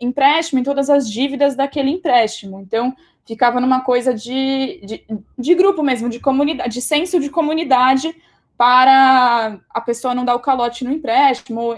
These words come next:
enfim, esse tipo de coisa. Então, é uma coisa forte, assim, internacionalmente e também no Brasil. Agora,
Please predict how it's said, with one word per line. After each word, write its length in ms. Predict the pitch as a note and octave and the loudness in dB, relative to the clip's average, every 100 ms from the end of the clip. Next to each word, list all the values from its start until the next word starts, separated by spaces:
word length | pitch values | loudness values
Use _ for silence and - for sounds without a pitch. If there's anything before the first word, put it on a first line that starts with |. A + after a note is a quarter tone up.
| - | -6
enfim, 420 | B3+ B3 F#3+ F#3 A3 | -10 -8 -12 -12 -16
esse 160 | G#3+ | -16
tipo 180 | A#3 A3+ | -16 -10
de 120 | B3 | -8
coisa. 240 | C#4+ G#3+ G#3 | -4 -6 -4
Então, 240 | B3 B3+ - _ _ _ - | -6 -6 -10 _ _ _ 0
é 160 | A#3+ C4 | 2 4
uma 180 | C#4+ | 4
coisa 280 | C#4+ C#4+ C#4+ | 2 2 0
forte, 440 | D#4 D4 C#4 C#4 A#3 | 2 4 4 4 -2
assim, 320 | A3+ A#3 A3+ | -8 -12 -6
internacionalmente 1160 | B3 C4+ C4+ C4+ C4 B3+ A#3+ A#3 B3 D4 D4+ C#4+ | -4 -2 0 -2 -2 -4 -4 -4 -6 -6 -6 -4
e 100 | C#4 | -4
também 320 | C#4+ D#4 C#4+ | -2 -2 -2
no 100 | D4 | -2
Brasil. 560 | D4 D#4+ E4 A3+ A#3 A3+ | -2 -2 -2 -6 -4 0
Agora, 720 | G#3+ G#3+ G#3+ G#3+ G#3+ G#3 G3+ | 0 2 2 2 2 2 -2